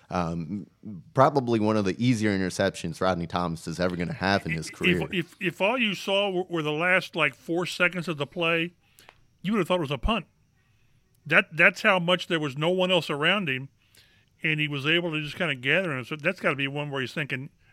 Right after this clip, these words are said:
Speaker 2: you know, "Get here so I can catch it." But, you know, Wilson was backpedaling, and somebody was in his face. I don't remember who it was. But you just can't make th-, these are a pair of Super Bowl quarterbacks,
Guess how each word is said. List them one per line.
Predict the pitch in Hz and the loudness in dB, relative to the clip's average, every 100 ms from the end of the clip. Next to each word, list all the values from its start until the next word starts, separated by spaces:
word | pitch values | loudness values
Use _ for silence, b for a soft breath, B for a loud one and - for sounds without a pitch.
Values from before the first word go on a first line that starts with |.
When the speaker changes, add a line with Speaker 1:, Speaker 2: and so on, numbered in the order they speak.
| _ - | _ -4
Speaker 2:
you | 160 | -4
know, | 127 123 | -4 -6
"Get | 135 220 | 2 2
here | 220 151 | 4 -2
so | 135 156 | -2 -2
I | 143 | -2
can | 147 127 | -2 -4
catch | 165 190 - | 0 0 -2
it." | 123 _ b b b b b b _ | -10 _ b b b b b b _
But, | 165 160 196 | 0 0 0
you | 208 | -2
know, | 175 139 - | -2 -4 -10
Wilson | 160 151 185 214 | -4 -2 -2 -2
was | 160 | -4
backpedaling, | 127 147 180 202 185 175 180 185 | -4 0 0 0 -2 -2 -2 -6
and | 160 - | -8 -8
somebody | - 214 214 | -6 -4 -2
was | 170 147 | -2 -2
in | 147 | -4
his | 131 | -4
face. | 165 151 151 | -6 -4 -6
I | |
don't | 143 | -8
remember | 160 147 131 | -8 -8 -6
who | 147 | -6
it | 135 | -6
was. | 131 127 - b b b b b b - - | -6 -6 -10 b b b b b b -20 -6
But | 156 160 | -2 -2
you | 143 139 | -4 -10
just | 127 254 240 - | -6 -4 -4 -6
can't | - 208 185 | 0 0 0
make | 151 185 226 | -2 -2 -2
th-, | - - b b b b b b _ - | -8 -20 b b b b b b _ -20
these | 208 165 254 233 | -8 2 2 4
are | 220 165 | 2 0
a | |
pair | - 180 160 135 | 2 4 4 2
of | |
Super | - - - - 202 | -4 -6 -6 -4 -6
Bowl | 196 190 | -4 -4
quarterbacks, | - 175 160 156 151 147 147 - | -4 -6 -4 -4 -2 -2 -2 -8